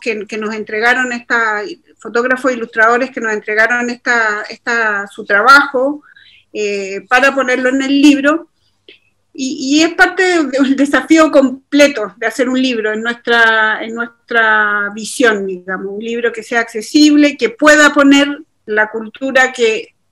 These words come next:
apareció en las calles con todos los rayados, eh, expresiones culturales de todo tipo, y ponerlo también, que quedara reflejado en,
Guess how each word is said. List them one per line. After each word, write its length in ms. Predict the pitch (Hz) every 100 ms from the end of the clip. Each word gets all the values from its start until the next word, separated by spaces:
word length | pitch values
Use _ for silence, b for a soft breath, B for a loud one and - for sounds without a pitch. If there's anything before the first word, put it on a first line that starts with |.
| _ _ -
apareció 840 | 220 226 220 214 - 294 294 294
en 80 | 285
las 140 | 277
calles 420 | 277 269 269 277 277
con 380 | 220 214 208 202 _ _ -
todos 220 | 254 254
los 180 | 247 240
rayados, 1200 | 226 226 226 220 240 240 240 240 233 233 - 220
eh, 460 | 214 208 208 202 208
expresiones 580 | 208 - 214 - 254 254
culturales 520 | 254 240 233 247 247
de 100 | 240
todo 280 | 240 240 233
tipo, 380 | 262 269 302 302 b b b b b _ _
y 160 | - 285
ponerlo 460 | 285 285 285 285 277
también, 500 | 254 254 262 277 277
que 140 | 254
quedara 360 | 247 254 277 285
reflejado 920 | 277 277 233 - 254 254 262 254 247
en, 300 | 240 233 233